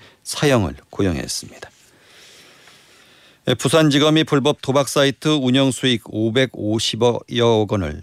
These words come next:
자금 세탁해서 슈퍼카와 부동산 재개발 투자,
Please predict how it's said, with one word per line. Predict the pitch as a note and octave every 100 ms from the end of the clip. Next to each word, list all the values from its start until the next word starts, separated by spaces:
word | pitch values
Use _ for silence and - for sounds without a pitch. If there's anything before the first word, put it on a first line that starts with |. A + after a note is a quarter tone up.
| -
자금 | - A2 A#2
세탁해서 | G#2+ G#2+ G#2+ - F#2 E2
슈퍼카와 | - A#2+ - A2 - A2 G2+ - A2 G#2 F2+ - - - -
부동산 | A2+ A#2 G#2+ E2 C#2
재개발 | - G2+ A2+ A2+
투자, | G#2+ - - D2+ A2+